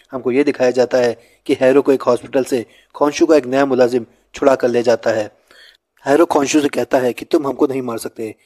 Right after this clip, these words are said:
इस पर अचानक से जैक लॉकली की एंट्री होती है, जो कि मार्क और स्टीवन की थर्ड आइडेंटिटी है। ऐसा कॉमिक्स में दिखाया गया है, पर फिर जैक हैरो को गोली मार देता है और इसी के साथ एपिसोड खत्म हो जाता है।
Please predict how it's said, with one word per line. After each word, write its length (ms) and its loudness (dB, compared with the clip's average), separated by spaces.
इस 80 -14
पर 120 -2
अचानक 340 -4
से 160 -6
जैक 220 -4
लॉकली 220 -4
की 120 -10
एंट्री 220 -4
होती 260 0
है, 180 -4
जो 80 -4
कि 120 -4
मार्क 320 -2
और 80 0
स्टीवन 280 -6
की 160 -12
थर्ड 260 -2
आइडेंटिटी 540 -4
है। 180 -8
ऐसा 200 0
कॉमिक्स 320 2
में 100 2
दिखाया 280 -2
गया 180 0
है, 240 -6
पर 80 0
फिर 300 0
जैक 300 2
हैरो 160 4
को 120 4
गोली 220 4
मार 180 2
देता 240 2
है 220 0
और 100 2
इसी 180 2
के 80 2
साथ 160 2
एपिसोड 380 0
खत्म 220 0
हो 120 0
जाता 260 0
है। 180 -2